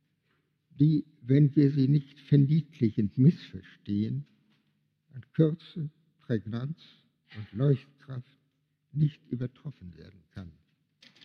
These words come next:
Lassen Sie mich mit seinen Worten schließen. Schläft ein Lied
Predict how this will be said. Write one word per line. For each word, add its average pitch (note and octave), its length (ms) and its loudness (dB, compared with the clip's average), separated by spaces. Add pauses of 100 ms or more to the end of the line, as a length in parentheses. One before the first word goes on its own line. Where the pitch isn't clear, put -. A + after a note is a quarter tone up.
(300)
Lassen C3 380 -8
Sie C3 120 -2
mich A#2+ 200 -4
mit B2 140 -10
seinen A#2+ 340 0
Worten A#2 300 -6
schließen. - 540 -8 (1700)
Schläft C#3+ 520 0 (100)
ein B2+ 240 0
Lied D3 440 0